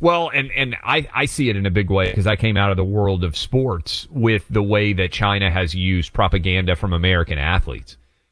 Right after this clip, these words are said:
to tear down the legitimacy and justification of American institutions while simultaneously not saying a word about China's human rights violations and authoritarian government. LeBron James, a perfect example of this.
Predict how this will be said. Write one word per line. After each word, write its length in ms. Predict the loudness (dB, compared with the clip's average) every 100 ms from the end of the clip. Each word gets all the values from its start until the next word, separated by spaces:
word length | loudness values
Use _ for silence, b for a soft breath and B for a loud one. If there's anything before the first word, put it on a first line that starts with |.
| _ -6
to 480 | 0 2 2 -2 -4 0
tear 300 | 2 2 2
down 640 | 0 0 0 -2 -6 -8
the 140 | -4 -2
legitimacy 640 | 0 0 0 0 -2 -2
and 100 | 0
justification 680 | 0 -2 -4 -2 0 0 0
of 80 | 0
American 420 | 2 2 2 0
institutions 920 | -2 -4 -4 0 0 0 -2 -2 -8 b b b
while 260 | 0 2
simultaneously 1000 | 0 0 0 -2 0 0 0 0 0 -2
not 340 | 0 0 0 -2
saying 400 | 0 0 0 0
a 80 | -2
word 680 | 0 2 2 2 0 -2 -4 -4
about 380 | -2 0 -2 -4
China's 720 | -2 0 0 0 -2 -4 -10
human 280 | -6 -2 0
rights 280 | 2 0 0
violations 840 | -2 0 0 0 -2 -4 -6 -6 -8
and 240 | -4 -2
authoritarian 1000 | 0 0 2 2 0 0 2 2 0 0
government. 520 | 0 0 0 -2 -4 -8 b b b _
LeBron 380 | 0 2 2 0
James, 280 | -2 -2 -4
a 60 |
perfect 340 | -4 -2 -4 -6
example 420 | -4 -2 -2 -4
of 120 | -8
this. 240 | -12 -14